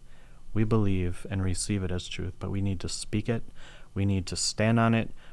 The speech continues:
We need to believe it and not back down. If it's true, then it's true, and we're gonna stand on it and keep it as our plan A. Don't give up. Let God work in you. Be patient,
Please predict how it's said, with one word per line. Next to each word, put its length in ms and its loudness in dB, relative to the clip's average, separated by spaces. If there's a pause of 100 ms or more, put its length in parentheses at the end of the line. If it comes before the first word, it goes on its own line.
(120)
We 80 2
need 140 2
to 60 2
believe 380 4
it 260 4
and 160 2
not 400 4
back 400 4
down. 520 2 (600)
If 160 2
it's 200 8
true, 500 6 (800)
then 180 4
it's 200 2
true, 420 4
and 140 4
we're 80 2
gonna 180 2
stand 400 2
on 160 2
it 180 -2 (680)
and 140 -2
keep 260 0
it 100 0
as 200 0
our 100 2
plan 340 0
A. 300 -2 (600)
Don't 220 2
give 200 0
up. 200 0 (1000)
Let 220 0
God 240 4
work 260 0
in 140 0
you. 240 -2 (220)
Be 120 0
patient, 840 -4